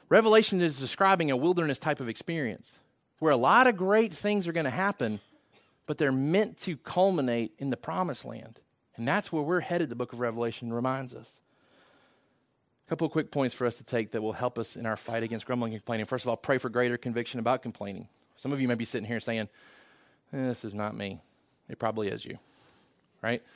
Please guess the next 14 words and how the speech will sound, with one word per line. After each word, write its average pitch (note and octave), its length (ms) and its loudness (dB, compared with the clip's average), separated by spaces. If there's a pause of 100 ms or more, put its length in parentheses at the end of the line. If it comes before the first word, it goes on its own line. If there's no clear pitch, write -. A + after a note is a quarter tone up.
(220)
Like, B2+ 220 -4
we C3+ 180 0
all D3+ 340 6
are G3+ 60 6
prone F3 280 2
to E3 60 2
grumble D3 320 2
and C#3 80 -4
complain A2+ 400 -4
because A#2 200 -6
we G#2 120 -4
are G#2 120 2
all D#3 180 8
sinful, A2+ 500 -4